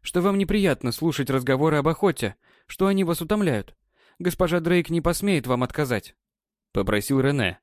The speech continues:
вызвав у всех за столом улыбку. «По правде сказать, ваша светлость,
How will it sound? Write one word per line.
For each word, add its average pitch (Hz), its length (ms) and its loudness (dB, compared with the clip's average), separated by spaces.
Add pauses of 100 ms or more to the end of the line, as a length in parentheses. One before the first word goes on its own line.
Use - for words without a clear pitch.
(180)
вызвав 147 500 0
у 143 100 0
всех 131 280 0
за 120 140 0
столом 123 400 0
улыбку. 139 540 -2 (680)
«По 180 120 -4
правде 170 320 0
сказать, 180 400 0
ваша 143 260 -4
светлость, 147 580 -4